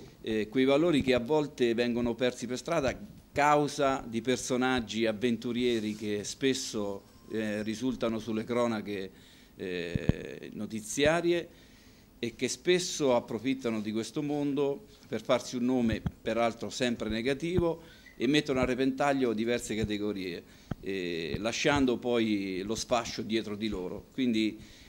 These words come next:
eh, sono orgoglioso di fare parte di questa famiglia, se me lo consentite, e io per quello che posso dire anche, eh, in relazione al mio staff, noi daremo il massimo che possiamo dare. Chiaramente nel gioco del calcio nulla,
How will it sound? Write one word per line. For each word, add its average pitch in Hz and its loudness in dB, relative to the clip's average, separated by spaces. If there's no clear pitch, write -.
eh, 104 -2
sono 123 -2
orgoglioso 151 0
di 117 -4
fare 107 0
parte 110 -2
di 107 -4
questa 110 -4
famiglia, 147 -2
se 123 -6
me 107 -2
lo 101 -6
consentite, 110 -4
e 110 2
io 139 2
per 123 -4
quello 110 2
che 104 -2
posso 117 -4
dire 107 2
anche, 107 -6
eh, 87 -4
in 107 -8
relazione 110 0
al 113 0
mio 117 0
staff, 156 0
noi 113 -2
daremo 104 -2
il 104 -6
massimo 113 -4
che 104 -8
possiamo 104 -6
dare. 117 0
Chiaramente 107 -4
nel 101 -6
gioco 110 -2
del 107 -4
calcio 117 -2
nulla, 110 -2